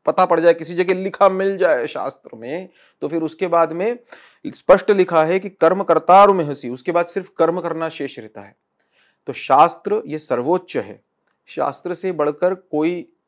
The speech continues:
सीहोर नहीं, कोई भोपाल नहीं, कोई इंदौर नहीं। मैं हमेशा पिछले सारे सत्रों में कह चुका हूँ कि जिस दिन मेरा कोई वचन शास्त्रों के अतिरिक्त हो या शास्त्रों के विरोध में हो या शास्त्रों के अन्यथा हो,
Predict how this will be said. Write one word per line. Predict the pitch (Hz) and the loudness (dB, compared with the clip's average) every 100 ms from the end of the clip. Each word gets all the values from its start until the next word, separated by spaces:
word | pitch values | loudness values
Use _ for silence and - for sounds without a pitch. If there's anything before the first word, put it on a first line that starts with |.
| - | -20
सीहोर | - 120 117 165 | -10 -6 0 0
नहीं, | 180 185 | -2 -8
कोई | 185 160 | -6 -8
भोपाल | 127 117 110 151 185 | -6 -10 -6 -6 -6
नहीं, | 190 | -6
कोई | - 170 | -4 -4
इंदौर | 139 127 123 | -4 -6 -6
नहीं। | 113 104 _ 131 | -8 -18 _ -6
मैं | 139 151 | -2 -2
हमेशा | 147 147 170 170 | -4 -6 -6 -6
पिछले | 147 - 151 | -6 -8 -4
सारे | 151 151 | -2 -4
सत्रों | 143 - 160 | -6 -4 -4
में | 151 | -4
कह | 131 | -10
चुका | 117 127 120 | -12 -12 -14
हूँ | 123 175 _ - _ - | -14 -16 _ -20 _ -8
कि | 143 | -6
जिस | 131 131 | -6 -10
दिन | 170 190 | -6 -4
मेरा | 190 151 139 170 | -4 -4 0 0
कोई | 190 190 | 2 2
वचन | 175 - 165 113 _ _ | 0 0 -4 -6 _ _
शास्त्रों | - 123 120 - 185 | -2 -2 0 -4 -4
के | 185 | -2
अतिरिक्त | 190 - 131 160 202 - 147 | -4 -4 -8 -4 -4 -2 -4
हो | 117 | -2
या | 139 | -4
शास्त्रों | 139 - 131 - 185 | -2 -2 -4 -6 -8
के | 175 | -6
विरोध | 127 147 202 | -2 0 0
में | 156 120 | 0 -6
हो | 110 | -8
या | 131 | -8
शास्त्रों | 147 139 139 - 175 | -4 -4 -4 -6 -8
के | 175 220 | -4 -6
अन्यथा | - 170 190 156 | -4 -6 -4 -4
हो, | 110 113 | -6 -8